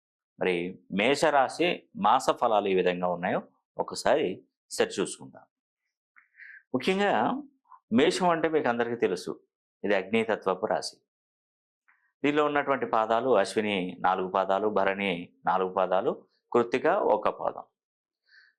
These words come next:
ఆ, దీంట్లో అక్షరాలు చూ, చే, చో, లా అనే అక్షరాలతో పేర్లు పెట్టుకుంటారు, మీకు తెలిసినటువంటి విషయమే. మేషం, మేషరాశికి రాశ్యాధిపతి కుజుడు.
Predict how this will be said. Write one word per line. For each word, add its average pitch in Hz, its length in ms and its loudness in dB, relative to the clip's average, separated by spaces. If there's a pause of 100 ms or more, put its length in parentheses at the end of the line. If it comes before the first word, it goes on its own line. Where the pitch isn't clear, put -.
(200)
ఆ, 120 120 4
దీంట్లో 147 540 4
అక్షరాలు 160 680 2 (160)
చూ, 165 180 6
చే, 156 400 4 (120)
చో, 156 180 8
లా 139 280 4
అనే 123 220 2
అక్షరాలతో 127 460 2
పేర్లు 117 260 2
పెట్టుకుంటారు, 95 420 -2
మీకు 110 180 -6
తెలిసినటువంటి 117 580 -2
విషయమే. 73 380 -16 (1400)
మేషం, 190 380 2 (760)
మేషరాశికి 160 560 0
రాశ్యాధిపతి 139 580 0
కుజుడు. 151 540 2